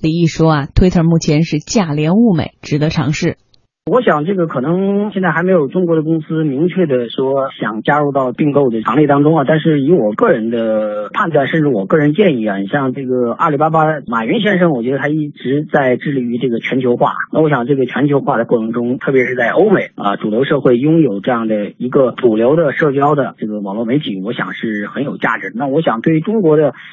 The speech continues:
Speaker 2: 甚至一些传统的企业啊，以今天Twitter的估值和市值来说呢，相对来说还是算价廉物美的。 所以我想这个其实，呃，中国的企业不妨可以看一看。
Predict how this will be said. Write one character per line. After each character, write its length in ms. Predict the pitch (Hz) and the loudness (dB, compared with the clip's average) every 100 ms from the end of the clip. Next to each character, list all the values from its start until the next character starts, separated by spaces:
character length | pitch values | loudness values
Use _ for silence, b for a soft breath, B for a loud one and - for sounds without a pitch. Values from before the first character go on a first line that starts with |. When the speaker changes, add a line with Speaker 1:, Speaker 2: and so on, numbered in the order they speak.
| B | B
Speaker 2:
甚 140 | - 185 | -4 0
至 140 | 156 | 0
一 40 | |
些 140 | 151 175 | 2 0
传 240 | - 160 | 0 -2
统 160 | 185 107 | -2 -2
的 100 | 113 | -4
企 220 | - 104 | -4 -4
业 140 | 101 | -4
啊， 260 | 110 98 107 - | -4 -2 -4 -4
以 160 | 123 | -6
今 220 | - 190 | 0 0
天 440 | 175 185 190 190 170 | 2 4 4 4 2
Twitter 300 | 170 160 143 | 0 2 2
的 160 | 123 | 2
估 160 | 120 185 | 2 0
值 220 | 143 135 | 2 0
和 120 | 135 | 2
市 220 | 143 - 160 | 0 0 -2
值 120 | 135 | 0
来 140 | 123 | -2
说 240 | 120 139 127 | -2 -2 -2
呢， 160 | 117 - | -4 -4
相 160 | 185 226 | -2 0
对 80 | |
来 160 | 180 104 | 0 0
说 140 | 110 | -4
还 180 | 117 127 | -6 -6
是 240 | - 156 123 | -2 -2 0
算 300 | - 120 107 | -2 -2 -2
价 180 | 147 | -4
廉 220 | 110 113 147 | -4 -4 -2
物 100 | 120 | -2
美 160 | 85 | -6
的。 80 | - - B B | -14 -16 B B
所 120 | - | 0
以 60 | 170 | 2
我 140 | 151 | 4
想 200 | 175 101 | 2 0
这 100 | 107 | 0
个 120 | 135 117 | 0 -2
其 200 | - 143 | -2 -2
实， 320 | 135 143 147 | 0 0 0
呃， 200 | 120 107 | 0 0
中 120 | 170 | 2
国 120 | 151 | 2
的 40 | 127 | 0
企 200 | - 104 | -2 -4
业 100 | 101 | -4
不 320 | 95 _ 156 | -6 _ 0
妨 320 | 123 104 135 147 | 0 -2 -2 -8
可 140 | - 120 | -4 -2
以 260 | 107 - - | -2 -4 -6
看 200 | - 87 | -4 -4
一 60 | |
看。 140 | - | -4